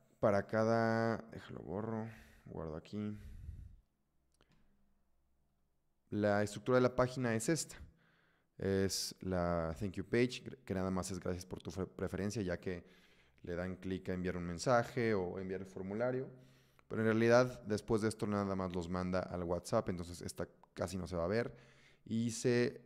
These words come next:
una checkout page para cada uno de los productos, que básicamente son iguales estas páginas.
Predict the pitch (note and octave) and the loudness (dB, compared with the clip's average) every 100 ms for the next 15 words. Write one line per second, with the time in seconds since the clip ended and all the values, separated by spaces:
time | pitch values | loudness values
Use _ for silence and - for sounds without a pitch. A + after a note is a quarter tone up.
0 | - - A2 A2 G#2+ G#2 - C3 G2+ G#2 | -20 -4 0 2 4 2 0 -2 2 4
1 | G#2 - A2 A#2+ B2 - F#2 - F#2+ G2 | 4 4 4 4 0 2 2 4 2 4
2 | G2 F#2+ F2+ - G#2 A#2+ - C3+ - G2+ | 2 0 -2 0 2 2 0 -2 0 -2
3 | G2+ - F#2+ F#2+ F#2+ F#2 F#2+ - F#2+ F#2+ | 0 -2 -4 -2 -4 -2 -4 -2 -4 -4
4 | - - F2+ F2 G#2 A2 C#3+ C#3 B2 B2 | -10 -10 -8 2 4 4 2 -4 -6 -8
5 | - - C3 D3 B3 - | -8 -8 -8 -8 -10 -12